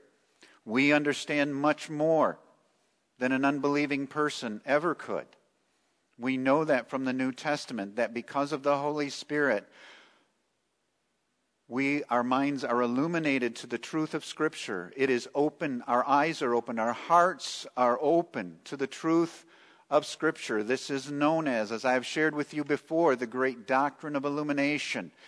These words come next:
that the Holy Spirit illuminates our minds, our emotions, our hearts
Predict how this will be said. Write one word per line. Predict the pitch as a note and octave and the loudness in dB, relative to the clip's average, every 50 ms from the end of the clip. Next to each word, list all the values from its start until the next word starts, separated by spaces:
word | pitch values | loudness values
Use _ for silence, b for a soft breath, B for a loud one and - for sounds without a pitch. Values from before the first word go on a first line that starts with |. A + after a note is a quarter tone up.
| B B B B | B B B B
that | A#2 A#2 - | -8 -6 0
the | - A#2+ A#2+ | 0 0 2
Holy | B2+ C3+ C#3 D3 D3 C#3 | 2 0 0 0 -2 -4
Spirit | - - - - D#3+ E3 D#3+ C#3+ C3 A#2+ | -4 -8 -4 0 2 2 4 2 2 0
illuminates | C#3+ C3 B2+ A#2+ A#2 B2 C3+ D3+ D#3 D3+ C#3+ C3+ B2+ - - C3+ | -2 -4 -2 -2 0 -2 0 0 0 0 0 0 -2 -2 -2 0
our | B2 A#2+ A#2 | 0 0 2
minds, | A#2+ B2+ C3 C#3+ D#3 D#3 D3 B2+ A#2+ A2 | 2 2 4 4 4 2 0 -2 -4 -2
our | B2 A2+ A2+ | -2 -2 -2
emotions, | A#2 A#2+ B2+ C3+ D3 D#3+ D3+ - - C3 A#2 A2+ G#2+ | 0 0 0 0 0 -2 -4 -6 -6 -6 -6 -2 0
our | A#2 A2 A2+ | 0 0 0
hearts | A2 - D3 D#3 E3 D3+ B2+ A2 - - - | 0 0 2 4 4 4 2 0 -6 -12 -14